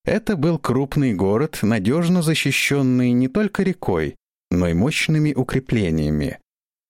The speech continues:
Солсбери стремительно занял прилегавшие к нему территории — отрезав Орлеан от окрестных поселений Жаржо, Мен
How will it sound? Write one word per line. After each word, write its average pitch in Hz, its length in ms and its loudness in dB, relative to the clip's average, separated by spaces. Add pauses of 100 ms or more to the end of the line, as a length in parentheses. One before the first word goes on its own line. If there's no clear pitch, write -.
(200)
Солсбери 156 640 0
стремительно 170 840 0
занял 135 420 0
прилегавшие 113 800 0
к - 80 -16
нему 90 260 2
территории — 95 800 -2 (380)
отрезав 104 540 -2
Орлеан 95 420 0
от - 220 -2
окрестных 143 540 -2
поселений 107 680 0 (160)
Жаржо, 95 680 0 (180)
Мен 101 480 2